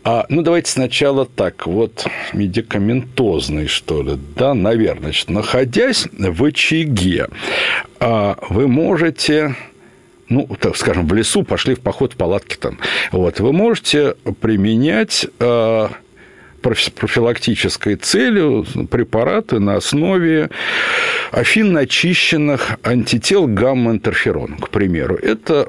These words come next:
вполне безобидное мероприятие, но, во всяком случае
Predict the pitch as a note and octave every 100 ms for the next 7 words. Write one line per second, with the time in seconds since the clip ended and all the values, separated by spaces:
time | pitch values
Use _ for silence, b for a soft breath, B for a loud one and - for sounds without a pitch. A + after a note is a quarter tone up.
0 | - - - B2 C#3+ C3+ A#2+ F2 D#2+ G#2
1 | F2+ B2 G#2 G2 E2 F2 F#2+ F#2+ F#2+ G#2
2 | - - A3+ E4 E4 - C3+ B2+ G3 B3+
3 | C3+ - - - - A2 - A#2 C#3+ -
4 | C#3 C#3